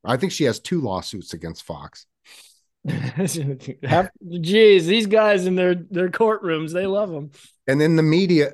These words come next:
Speaker 1: the media outlets are also have, have also put in a, a petition to have all of the, the texts from the Old Dominion case unredacted, so we can see exactly what all.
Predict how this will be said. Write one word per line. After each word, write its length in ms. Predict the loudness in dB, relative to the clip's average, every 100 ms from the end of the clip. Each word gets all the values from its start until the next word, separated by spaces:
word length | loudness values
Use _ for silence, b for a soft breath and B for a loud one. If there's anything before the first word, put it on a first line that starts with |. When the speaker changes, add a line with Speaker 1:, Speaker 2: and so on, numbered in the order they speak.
| _ -6
Speaker 1:
the 100 | 0
media 380 | 2 4 2
outlets 580 | 2 -2 -2 -4 -6 -8
are 180 | -4 -4
also 800 | -2 -2 -4 -2 0 0 -2 -6 _ _ _
have, 260 | -8 -8 -6
have 200 | -6 -2
also 360 | -2 -2 -6
put 280 | -6 -6 -4
in 120 | -4
a, 300 | -4 -6 -8 -10
a 80 | -14
petition 680 | -12 -14 -2 -2 0 0 0
to 60 |
have 540 | 0 0 0 0 -4 -10 _ _ _ _ _ _
all 260 | 0 2 0
of 140 | -2
the, 340 | -2 -2 -4 -8
the 80 | -12
texts 720 | -8 -4 -4 -6 -12 -12 -16 _ -4
from 180 | 0
the 80 | 0
Old 240 | 0 -2 -2
Dominion 460 | -2 -2 -2 -4
case 440 | -4 -6 -6 -6 -10
unredacted, 840 | -6 -4 -6 -6 -6 -8 _ -16 -16 -20 -10
so 220 | 0 2
we 100 | 2
can 160 | 0
see 220 | -4 -2 -2
exactly 520 | -2 -2 -2 -2 -4
what 200 | -4 -4
all. 480 | -4 -2 -2 -6